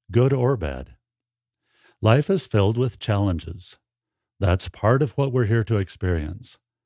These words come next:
Sometimes we get the mistaken idea that we should play God and do the work of punishing ourselves. To heck with forgiveness and grace.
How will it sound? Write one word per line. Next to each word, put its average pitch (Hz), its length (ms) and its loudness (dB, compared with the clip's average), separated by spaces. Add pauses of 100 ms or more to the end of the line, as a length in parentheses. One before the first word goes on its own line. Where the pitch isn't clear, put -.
(1040)
Sometimes 98 1080 0 (320)
we 117 240 4
get 165 240 -2
the 113 80 0
mistaken 131 560 0
idea 104 460 2
that 95 220 -2
we 123 180 2
should 107 280 -4
play 104 320 0
God 85 580 -2 (840)
and 101 180 4
do 131 180 4
the 127 140 2
work 139 280 0
of 101 220 -6
punishing 131 540 0
ourselves. 95 880 -4 (640)
To 113 120 4
heck 160 240 2
with 110 160 0
forgiveness 117 580 0
and 90 160 0
grace. 95 520 -2